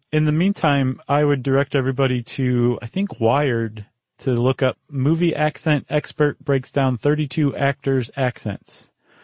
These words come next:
And this dialect coach is just doing, well, he talks about thirty-two different characters.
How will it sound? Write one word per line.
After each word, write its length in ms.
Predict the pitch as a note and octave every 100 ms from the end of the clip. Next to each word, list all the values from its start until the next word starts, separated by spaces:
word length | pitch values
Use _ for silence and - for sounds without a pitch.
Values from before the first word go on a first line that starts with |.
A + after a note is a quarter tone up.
| - - -
And 60 |
this 100 | B2+
dialect 460 | - C#3 C#3+ C3+ -
coach 280 | C3+ C3+ -
is 120 | A2+
just 200 | B2 -
doing, 540 | C3+ C3 C3 B2+ B2 - _ _
well, 160 | B2 C3
he 160 | C3 A2+ _
talks 200 | - C3
about 220 | C3 B2
thirty-two 460 | G#2+ C3 B2+ A#2+ C3+
different 440 | B2+ A#2 B2 A#2+
characters. 760 | - C#3 C3+ A2+ A2 G#2+ - -